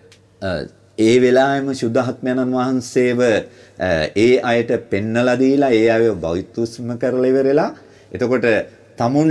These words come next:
ලබා තිබුණ ගැලවීම අනිත් අයත් සමගත් බෙදා ගන්නවා. ඒක ඉතාමත් වැදගත් වෙනවා. ඒ ගැලවීම පවත්වා ගන්නට ඉතාමත් ලොකු ශක්තියක්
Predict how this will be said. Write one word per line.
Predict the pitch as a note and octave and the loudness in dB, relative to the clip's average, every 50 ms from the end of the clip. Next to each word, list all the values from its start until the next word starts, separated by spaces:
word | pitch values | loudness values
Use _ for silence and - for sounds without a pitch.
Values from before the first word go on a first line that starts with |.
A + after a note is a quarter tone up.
| D3 | 4
ලබා | C3 A#2 A2 A2+ A#2 B2 C#3 C#3 | 4 4 4 4 4 4 4 2
තිබුණ | C3+ E3 D3 C#3+ D3 D3 B2+ | 2 0 -2 0 -2 -2 0
ගැලවීම | G#2+ G#2+ G2+ G#2+ A#2 B2 C3 C#3 C#3+ D3+ D3+ F3 A3 - - - - - - - _ _ _ _ _ - | 0 0 2 2 2 2 4 4 4 4 2 2 0 -2 -6 -12 -20 -20 -20 -20 _ _ _ _ _ -6
අනිත් | G2+ A#2 C#3 D#3+ E3+ E3+ - - | -4 0 2 2 2 0 0 -2
අයත් | B2+ D3 D3 D3 D3 | 0 2 2 2 0
සමගත් | D3 - D3+ C#3+ D3 D3 D3 D#3+ F3 D#3 | 0 -2 -2 -2 0 0 0 0 0 -2
බෙදා | A2 F2 A2+ A#2 A#2 D3 D#3+ D#3+ C3 | -2 0 0 2 2 2 0 2 0
ගන්නවා. | A2 G2+ F2+ E2+ D#2 C#2+ C2 - - | 0 -2 -4 -6 -8 -10 -10 -4 0
ඒක | G#2 C3+ D#3 D#3 - | 2 2 2 2 -2
ඉතාමත් | F3 C#3 A#2+ - E3 D#3+ E3 E3+ F3 D#3 - - | -4 -4 -2 -2 0 0 2 2 0 -2 0 0
වැදගත් | A#2 B2 C#3+ D3+ D#3+ E3 D#3 - - | 0 2 4 4 2 2 0 -2 -6
වෙනවා. | C#3 C3 B2 A#2+ A#2 - - - - - | -6 -4 -4 -4 -6 -8 -12 -12 -4 0
ඒ | B2 C#3 | 0 2
ගැලවීම | B2 F#2 A#2 A#2+ B2 C#3+ D#3+ E3 E3+ E3+ F3 F3 F3 | 2 2 2 2 4 4 4 6 6 6 6 4 0
පවත්වා | - - - A#2 C#3 D#3+ D#3+ - - F#3+ E3+ D#3+ D3+ | -4 -4 -2 0 0 -2 -2 -2 -2 0 0 2 2
ගන්නට | D3 C#3+ C3+ C3 C3 B2 A2+ C3 C3+ - - - - - - | 2 0 0 0 -4 -2 -2 -4 -6 -6 -10 -20 -20 -18 -10
ඉතාමත් | - A2+ - C3+ B2+ B2+ C3+ C3 B2 | -8 -4 -2 0 0 0 -2 -2 -2
ලොකු | A#2+ B2 A#2+ A#2 | -2 -2 -4 -6
ශක්තියක් | - A#2 G2+ - _ - A#2+ G2 - | -8 -10 -10 -10 _ -6 -6 -6 -6